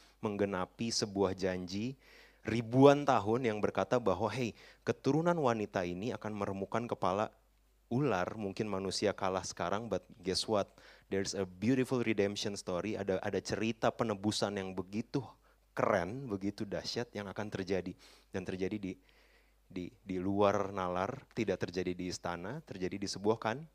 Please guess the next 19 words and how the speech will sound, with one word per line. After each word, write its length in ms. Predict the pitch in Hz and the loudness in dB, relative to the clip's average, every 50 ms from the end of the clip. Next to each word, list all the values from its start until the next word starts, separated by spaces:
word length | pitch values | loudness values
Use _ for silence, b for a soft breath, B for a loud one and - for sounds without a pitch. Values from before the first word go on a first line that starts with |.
| _ _ _ _ _ _ _ - | _ _ _ _ _ _ _ -14
kandang. 400 | - - 85 87 87 82 80 76 - - _ _ - _ _ _ _ _ _ _ _ _ _ _ _ _ - | -10 -8 -8 -6 -6 -8 -8 -8 -12 -20 _ _ -20 _ _ _ _ _ _ _ _ _ _ _ _ _ -6
Oke, 160 | 135 156 - B B B B B B | -6 -6 -6 B B B B B B
so 240 | - - 165 156 - - - _ _ - | 6 8 8 8 6 0 -14 _ _ 0
judul 240 | 117 - 127 135 135 | 2 4 6 6 6
khotbah 400 | - - 131 - - 127 123 123 | 6 6 2 4 4 2 2 2
hari 160 | 127 120 127 | 0 0 0
ini 80 | 139 131 | 0 0
adalah 240 | 123 117 110 110 | 2 2 0 0
kosong 480 | - - 98 90 - - 90 87 104 143 160 - - _ _ _ | 0 -2 0 0 0 -2 -2 -4 -4 -10 -12 -14 -18 _ _ _
dengan, 400 | - 101 98 101 98 98 98 95 95 - - _ _ _ _ | -4 -4 -2 0 -2 -2 -4 -6 -10 -12 -18 _ _ _ _
eh, 320 | 104 101 101 95 92 92 90 B B B b b b b b b b | -2 0 0 0 0 -2 -4 B B B b b b b b b b
tema 320 | _ 107 107 104 110 107 101 | _ 2 2 4 4 2 2
purposeful 640 | 101 - - - - - 101 - - - 104 - - | 2 0 -6 -8 -4 -4 -4 -4 -4 -4 -4 -4 -2
arrival, 560 | 98 92 90 92 107 - - 127 127 139 135 - _ _ - - - - - - | 0 0 2 0 -2 -2 0 0 0 0 -2 -10 _ _ -20 -20 -20 -20 -20 -10
kedatangan 640 | - 104 101 98 113 117 120 - 127 117 117 117 117 | -8 -8 0 4 4 4 4 2 0 0 0 0 0
Yesus 560 | 107 92 87 - - - - - - - - _ _ _ _ _ _ _ _ | -2 -2 -4 -4 -6 -8 -6 -8 -8 -10 -12 _ _ _ _ _ _ _ _
yang 80 | - 82 | -12 -12
pertama 400 | 80 - - - - 82 82 82 | -8 -8 -8 -6 -4 -4 -4 -4
kali. 320 | 82 - 78 78 87 107 | -6 -6 -8 -8 -8 -10